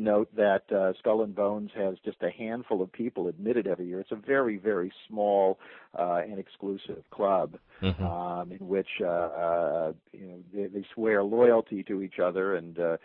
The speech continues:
Speaker 1: and, and, and, uh, an oath of secrecy that, uh,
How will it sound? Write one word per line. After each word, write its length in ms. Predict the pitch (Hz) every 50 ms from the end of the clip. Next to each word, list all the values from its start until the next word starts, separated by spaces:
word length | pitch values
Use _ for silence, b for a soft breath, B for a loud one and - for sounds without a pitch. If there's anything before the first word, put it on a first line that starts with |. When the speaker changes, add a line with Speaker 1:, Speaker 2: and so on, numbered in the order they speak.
| B B B B B -
Speaker 1:
and, 260 | 78 82 85 85 85
and, 360 | - 76 95 92 90 87 78
and, 280 | - 95 95 92 90 87
uh, 360 | 87 87 90 87 85 82 92
an 340 | - 92 95 98 98 101 104 -
oath 200 | 131 120 110 - -
of 80 | 98 - -
secrecy 560 | 117 107 - 113 101 - - - 98 82 87
that, 260 | 87 80 82 82 80 - _ -
uh, 200 | 85 78 78